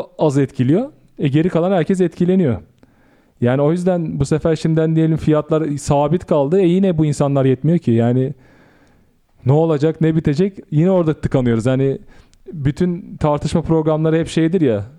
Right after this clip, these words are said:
Sen, e, doneleri verirsin, verileri verirsin. Mevcut durum bu dersin. Hadi çözüm üret deyince biz tıkanıyoruz.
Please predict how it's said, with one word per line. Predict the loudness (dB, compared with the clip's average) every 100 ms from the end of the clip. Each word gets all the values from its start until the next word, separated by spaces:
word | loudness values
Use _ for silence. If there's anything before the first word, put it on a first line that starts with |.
| -14
Sen, | -4 -2 -2
e, | -6 -8 -12 -14 -16 -16 -12 -2
doneleri | 0 0 0 2 2
verirsin, | 2 0 -2 -4 -4 _
verileri | -2 0 2 0 0
verirsin. | 0 0 -2 -2 -4 -4 -20 -20 -8
Mevcut | -2 -2 -2 -2 0
durum | 0 0
bu | 0
dersin. | 0 -2 -4 -4 -12 -20 -20 -20 -20 -20 -18 -4
Hadi | -2 0
çözüm | 0 0 0
üret | 0 0 0
deyince | 0 2 0
biz | 0
tıkanıyoruz. | 0 0 0 0 -4